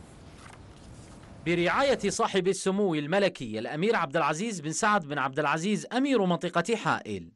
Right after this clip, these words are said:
وبحضور سعادة وكيل إمارة منطقة حائل للشؤون التنموية، اختتمت أنشطة حملة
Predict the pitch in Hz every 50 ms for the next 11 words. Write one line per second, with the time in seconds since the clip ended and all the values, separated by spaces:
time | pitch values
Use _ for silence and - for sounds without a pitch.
0 | _ _ _ - - - - _ - 127 135 160 175 - 208 220 233 311 330 269
1 | 208 - 214 190 185 240 254 196 202 - - 160 147 147 139 - 214 226 220 202
2 | 165 165 185 196 233 247 196 151 - 160 180 196 180 170 156 - 156 147 - -
3 | 190 208 202 - 196 175 147 139 - - - 180 160 226 214 185 165 165 - 208
4 | 226 240 240 220 196 139 107 98 90 85 - - _ _ _ _ - - - -
5 | _ _ 131 135 - - 294 311 311 285 240 202 175 175 - - 247 247 - -
6 | 175 - 165 160 - - - 240 226 180 156